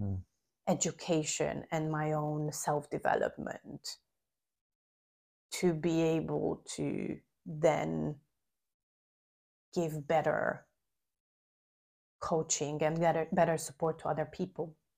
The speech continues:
Speaker 2: But that means it's a, it's a way of living. It's not a job that you just switch off after eight hours of work.
Speaker 1: Mm-hmm.
Speaker 2: So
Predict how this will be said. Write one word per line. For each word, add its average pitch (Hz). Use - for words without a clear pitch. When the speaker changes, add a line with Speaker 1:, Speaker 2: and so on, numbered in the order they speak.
Speaker 2:
But 180
that 170
means 170
it's 160
a, 147
it's -
a 185
way 170
of 170
living. 175
It's -
not -
a 180
job 165
that 170
you 190
just -
switch -
off -
after -
eight 160
hours -
of -
work. -
Speaker 1:
Mm-hmm. 95
Speaker 2:
So 170